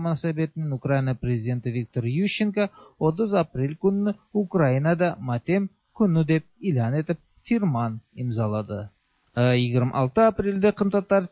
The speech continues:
театрында репрессияланган Кырым татар зыялыларының хатırасына багышланган ахшам кичте. Аны Кырым татар кадын-кызлар лигасы Мәҗлес ярдәменнән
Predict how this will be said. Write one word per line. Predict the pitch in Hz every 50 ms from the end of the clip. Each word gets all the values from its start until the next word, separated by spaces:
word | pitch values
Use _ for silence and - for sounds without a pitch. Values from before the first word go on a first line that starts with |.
| _
театрында | - 170 147 147 147 147 - - 165 175 180 175 190 - - 175
репрессияланган | 151 151 160 151 - 175 196 220 226 - - - 220 214 208 202 202 196 202 202 202 202 196
Кырым | 190 202 202 202
татар | 196 190 190 - 196 190
зыялыларының | 180 175 175 175 185 180 175 175 175 170 170 165 160 165 156
хатırасына | - 165 156 - 160 147 147 139 - - 143 135 127
багышланган | 120 123 120 123 113 - 117 110 104 113 139 170 180 196
ахшам | 185 175 - - - 143 127 120 110
кичте. | - 117 113 110 - - _ - 117 117 113 _ _ _ _ _ -
Аны | - 160 170 190 214 220 220 208 _ _ _ _ -
Кырым | 220 214 208
татар | 208 196 202 202 202 190
кадын-кызлар | - 175 165 156 160 160 151 - 147 143 127 135 135 131 127 - -
лигасы | 139 143 151 175 185 202 202 190 - 214 214 220
Мәҗлес | - 160 131 117 110 107 147 185 185 - -
ярдәменнән | - 202 208 208 190 175 160 143 135 131 131 139 135